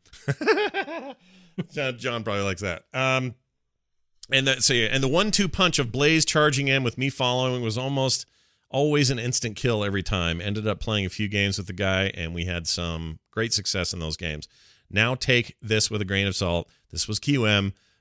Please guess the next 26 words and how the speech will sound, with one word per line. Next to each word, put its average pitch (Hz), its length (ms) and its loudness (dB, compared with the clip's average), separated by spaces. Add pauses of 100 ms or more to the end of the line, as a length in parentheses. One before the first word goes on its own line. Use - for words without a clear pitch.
(100)
but 82 140 -6
my 85 120 -2
feeling 107 380 -2
is 101 140 0
Blaze 92 320 0
makes 90 240 -2
a - 20 -6
good 98 320 -2
main 92 220 0
tank 85 280 -2
as 80 120 -8
long 82 200 -6
as 82 60 -4
he 82 120 -4
has 80 120 -2
a 78 60 -6
good 80 240 -6
bruiser 85 440 -4
or 73 140 -6
a 69 60 -6
hefty 87 320 -8
dive 78 240 -2
assassin 73 420 -6
by 71 160 -6
his 69 100 -2
side. 65 360 -4